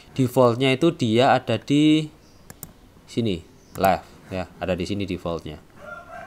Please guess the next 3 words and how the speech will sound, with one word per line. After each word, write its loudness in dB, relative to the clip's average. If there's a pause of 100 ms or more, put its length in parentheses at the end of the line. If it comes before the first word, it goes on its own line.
(420)
Kayak -8
gini. -6 (1400)
Nah, -18